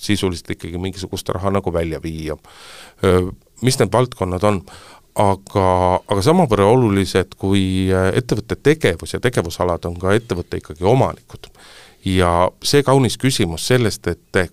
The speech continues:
kuidas sai Ain Hanschmidtist, äh, Infortari ja seeläbi ka Tallinki suuromanik,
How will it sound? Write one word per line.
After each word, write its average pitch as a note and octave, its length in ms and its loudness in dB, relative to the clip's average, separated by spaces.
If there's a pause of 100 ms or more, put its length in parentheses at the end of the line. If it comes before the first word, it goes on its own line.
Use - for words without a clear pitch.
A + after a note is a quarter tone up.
kuidas C3+ 480 2
sai A#2 240 4
Ain A2 280 2
Hanschmidtist, - 800 -2
äh, F2+ 320 0 (200)
Infortari F2 760 0
ja F#2+ 260 -2
seeläbi A2 340 0
ka - 100 -10
Tallinki B2+ 460 0
suuromanik, D#2+ 640 0